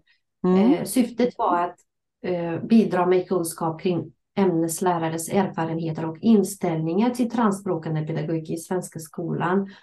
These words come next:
Speaker 1: Mm.
Speaker 2: Eh, och, eh, se vilka möjligheter och begränsningar ser lärare med att låta eleverna använda sig av alla sina språkliga resurser. Och vilka strategier och konkreta verktyg kan lärare tillämpa när de arbetar med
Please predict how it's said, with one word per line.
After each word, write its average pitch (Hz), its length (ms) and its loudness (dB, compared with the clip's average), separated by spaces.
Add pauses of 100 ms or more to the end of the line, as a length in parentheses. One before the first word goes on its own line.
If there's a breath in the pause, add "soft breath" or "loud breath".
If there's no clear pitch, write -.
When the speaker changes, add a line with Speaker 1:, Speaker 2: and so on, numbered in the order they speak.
(240 loud breath)
Speaker 1:
Mm. 196 340 4
Speaker 2:
Eh, 160 440 0 (100)
och, - 500 -12
eh, 175 220 0
se 170 340 2
vilka 185 260 2
möjligheter 185 720 4
och 175 60 -4
begränsningar 196 840 0
ser 233 160 -2
lärare 202 360 2
med 208 140 0
att 196 80 -8
låta 202 220 -4
eleverna 175 320 0
använda 175 380 -4
sig 165 160 -8
av 165 220 -10
alla 175 240 -2
sina 170 200 -6
språkliga 165 460 -6
resurser. - 720 -6 (420 loud breath)
Och - 240 0 (240)
vilka 190 340 4
strategier 175 880 0
och 156 60 -8
konkreta 165 560 -4
verktyg 180 680 0
kan 202 160 4
lärare 160 420 0
tillämpa 165 720 0
när 208 160 2
de 175 120 -4
arbetar 160 540 -6
med 156 300 -8